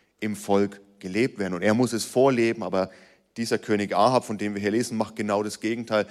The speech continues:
Er führt sogar noch die anderen Götter ein, baut einen Altar in dem Tempel.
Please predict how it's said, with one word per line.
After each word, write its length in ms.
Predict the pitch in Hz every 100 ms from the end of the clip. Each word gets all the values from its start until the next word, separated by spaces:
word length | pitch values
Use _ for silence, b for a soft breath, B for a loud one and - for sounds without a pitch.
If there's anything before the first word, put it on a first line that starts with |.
| B _
Er 120 | 104
führt 320 | 101 - 165 170
sogar 340 | 127 113 113
noch 180 | 113 -
die 160 | 113
anderen 360 | 101 104 101 101
Götter 340 | 107 104 95
ein, 340 | 101 120 101 78 - _ _ _ _ _ _ _ _ _
baut 400 | 110 135 147 - - _ _ _ _ _ _ _ _ _ _ -
einen 440 | 107 110 104 101 - -
Altar 760 | 101 101 - 120 131 135 - - _ _ _ _ _ _ _
in 200 | 113 107
dem 160 | 104 101
Tempel. 600 | 101 101 98 92 87